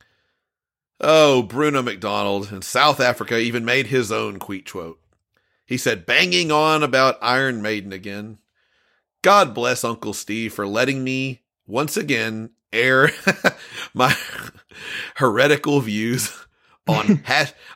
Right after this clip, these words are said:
Speaker 1: on hashtag Iron Maiden, hashtag Dave Murray,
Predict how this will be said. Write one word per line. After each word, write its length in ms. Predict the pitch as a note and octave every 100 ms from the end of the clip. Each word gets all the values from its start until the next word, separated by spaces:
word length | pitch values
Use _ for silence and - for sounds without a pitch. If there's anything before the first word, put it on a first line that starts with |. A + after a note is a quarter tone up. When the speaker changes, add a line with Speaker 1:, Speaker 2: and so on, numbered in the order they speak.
| -
Speaker 1:
on 160 | C3
hashtag 680 | C#3 D3+ - - D3+ B2 B2+
Iron 340 | - F#2+ G2 G#2
Maiden, 440 | G2+ G#2 G#2 G#2+ _ _ _ _ _ -
hashtag 680 | D#3+ F3 - C#3 A2 G#2 F2+ _ E2+
Dave 360 | A#2+ A#2+ A2+ E2
Murray, 440 | E2+ E2+ F2+ F2